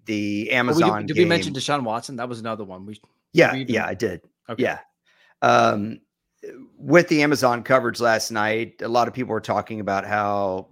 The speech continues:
Speaker 1: the Carissa Thompson situation was not addressed. If you guys missed it, Carissa Thompson had done a, a, uh, Barstool podcast where she admitted that she basically made up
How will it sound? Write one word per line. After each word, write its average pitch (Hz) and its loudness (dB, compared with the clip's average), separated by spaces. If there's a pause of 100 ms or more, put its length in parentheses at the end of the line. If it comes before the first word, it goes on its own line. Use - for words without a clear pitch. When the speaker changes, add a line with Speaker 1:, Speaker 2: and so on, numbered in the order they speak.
Speaker 1:
the 107 -6
Carissa 123 -4
Thompson 110 -4
situation 98 -6
was 95 -10
not 101 -4
addressed. 107 -2
If - -20
you 101 -12
guys 98 -4
missed 135 -4
it, 127 -4 (340)
Carissa 117 -2
Thompson 120 0
had 107 -6
done 110 -2
a, 98 -2
a, 92 -4
uh, 82 -2
Barstool 113 -2
podcast 104 -2
where 90 -8
she 98 -8
admitted 147 4
that 123 -2
she 110 -6 (520)
basically 135 2
made 113 0
up 113 0